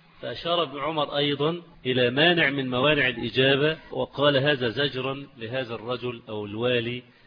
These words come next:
الذي كان يأكل أموال الناس. فالشرط جزء من تحقق المراد، لكن لا بد أن ينتفي المانع.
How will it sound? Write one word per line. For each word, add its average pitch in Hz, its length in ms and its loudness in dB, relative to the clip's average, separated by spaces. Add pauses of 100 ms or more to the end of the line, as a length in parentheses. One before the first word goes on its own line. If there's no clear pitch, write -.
(160)
الذي 110 300 -4
كان 120 260 -4
يأكل 120 380 -4
أموال 113 360 -4
الناس. 110 580 -10 (920)
فالشرط 190 480 4 (580)
جزء 165 360 2
من 135 240 -4
تحقق - 520 -6
المراد، 117 420 0 (680)
لكن 147 320 2
لا 127 120 6
بد 151 240 0
أن 127 160 -2
ينتفي 131 600 -4 (400)
المانع. 123 540 -2